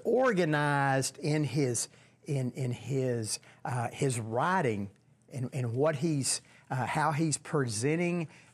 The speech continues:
Jesus originally to a, probably a Jewish audience. He, he's organized in the, in the sense of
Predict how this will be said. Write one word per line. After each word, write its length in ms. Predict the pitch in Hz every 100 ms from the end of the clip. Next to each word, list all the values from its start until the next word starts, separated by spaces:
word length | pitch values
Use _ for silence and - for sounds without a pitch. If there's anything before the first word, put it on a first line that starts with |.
| 117
Jesus 1040 | 101 117 165 175 139 120 113 135 - - _ _ _ _ -
originally 960 | 127 113 139 202 151 170 165 156 151 143
to 220 | - 139
a, 80 | 110
probably 680 | - - 131 151 139 143 135
a 60 |
Jewish 540 | 117 117 151 151 131 -
audience. 680 | 120 113 107 120 - - - - - -
He, 220 | 151 151
he's 240 | - 170 131
organized 720 | 156 202 214 185 175 165 -
in 140 | 147
the, 160 | 143 -
in 100 | 156
the 80 | 139
sense 540 | - 156 151 143 -
of 180 | 113 -